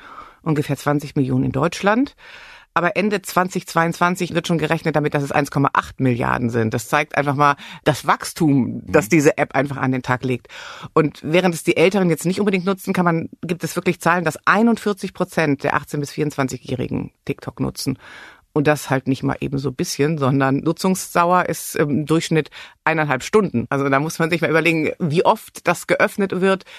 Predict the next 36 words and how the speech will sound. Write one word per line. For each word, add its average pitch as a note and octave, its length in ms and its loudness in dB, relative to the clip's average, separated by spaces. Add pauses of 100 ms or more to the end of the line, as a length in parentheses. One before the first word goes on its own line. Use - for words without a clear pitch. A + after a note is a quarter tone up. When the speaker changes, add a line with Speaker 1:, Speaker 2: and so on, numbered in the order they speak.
(120)
Speaker 1:
wie E3+ 200 0
oft - 260 0
die F#3+ 120 2
da E3+ 260 2
drin F#3+ 180 0
sind F#3+ 220 0
und F3+ 140 0
wie F#3 40 0
sie F#3 140 0
eben, F#3+ 200 4
wie F#3 60 4
du F#3 100 0
schon F#3 200 2
sagtest, D#3 320 0
reingesogen C#3 720 2
werden C#3+ 260 2
in D3 80 0
diesen, D3 260 0 (240)
in D3+ 120 -4
diesen D#3 200 2
Sog F#3+ 460 4 (240)
von E3+ 300 2
Videos, F#3 400 2
mit E3+ 100 -2
dem E3+ 80 2
man D#3+ 140 0
sich D#3+ 80 -6
da E3 80 0
berieseln D3 360 0
lassen B2 240 -2
kann. B2 260 -6
Speaker 2:
Also A2 180 -2
anderthalb D3+ 320 0
Stunden B2+ 280 0
pro D3 220 0
Tag F#2 400 -2